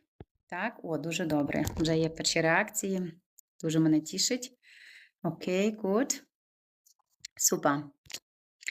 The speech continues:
Dann können wir anfangen. <laughs> Ich glaube, also, ihr versteht mich gut. Я думаю, що ви мене добре розумієте. Ем, у нас в курсі починають вивчення, е, цієї теми в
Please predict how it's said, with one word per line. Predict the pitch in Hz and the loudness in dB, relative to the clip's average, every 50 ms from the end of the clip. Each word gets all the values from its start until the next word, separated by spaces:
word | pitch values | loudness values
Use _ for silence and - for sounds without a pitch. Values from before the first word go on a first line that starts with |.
| - - - - | -12 -12 -8 -2
Dann | - 190 202 208 | 0 0 0 2
können | - 220 214 214 202 | 2 2 4 4 4
wir | 202 185 170 | 4 2 2
anfangen. | - 180 190 185 - - 147 143 143 139 135 139 151 147 - - _ _ | 2 0 -4 -4 -4 -4 -4 -2 -2 -4 -4 -6 -6 -8 -12 -16 _ _
<laughs> | - 156 160 - - 196 - - - - - - - - - - _ - | -8 -6 -6 -6 -6 -8 -8 -8 -8 -8 -6 -6 -6 -6 -8 -10 _ -2
Ich | 196 214 208 - - | 0 0 0 0 2
glaube, | 214 196 196 214 226 233 233 214 - | 4 6 6 6 6 4 2 2 2
also, | 185 190 185 180 190 190 190 | 0 -2 -2 -2 -2 -2 -2
ihr | 180 - 196 190 190 | -2 -2 -2 -2 -2
versteht | 190 - 165 165 - - 185 190 190 - | -2 -2 -2 -2 -2 -2 -2 -2 -2 -2
mich | 196 185 185 - | -4 -4 -4 -4
gut. | - - 196 208 262 330 311 - - - _ - | -4 -2 0 2 2 2 0 -4 -8 -10 _ 0
Я | 185 180 175 | 2 2 2
думаю, | 175 185 180 185 180 | 2 0 0 0 0
що | 180 - 180 | -2 -2 -2
ви | 180 180 | 0 0
мене | 170 170 165 165 | 2 4 4 4
добре | 160 175 165 160 170 170 | 2 2 0 0 0 0
розумієте. | 165 165 156 170 165 170 170 180 190 208 208 240 254 269 277 - - - - _ _ - - - - - - - - _ _ - | 0 0 0 2 2 2 2 2 2 0 2 2 4 4 2 2 -2 -14 -18 _ _ -20 -20 -18 -18 -18 -20 -20 -20 _ _ -2
Ем, | 170 170 170 165 165 165 165 165 165 165 165 160 160 156 | 0 4 4 6 6 4 4 4 4 4 4 4 2 0
у | 175 180 | 0 0
нас | 180 185 180 175 - - | 0 0 0 0 -2 -6
в | - - - | -10 -8 -2
курсі | 196 202 196 - - - 156 | 0 0 2 2 0 -2 -2
починають | - 156 156 - 180 170 170 165 160 160 156 | -2 -2 0 2 2 4 4 6 4 4 2
вивчення, | 156 151 170 165 160 160 - - 151 151 151 147 143 139 139 143 147 147 151 156 - - - 190 175 156 147 143 147 147 | 0 0 -2 -2 -2 -2 -2 0 2 2 2 2 0 -2 -4 -4 -4 -2 -2 -2 -4 -4 -6 -4 0 2 2 2 2 2
е, | 143 | 2
цієї | 147 - 180 175 175 175 165 | 0 0 2 2 2 2 0
теми | 165 - 170 165 160 160 156 156 | 2 4 4 4 4 4 2 0
в | 156 | -2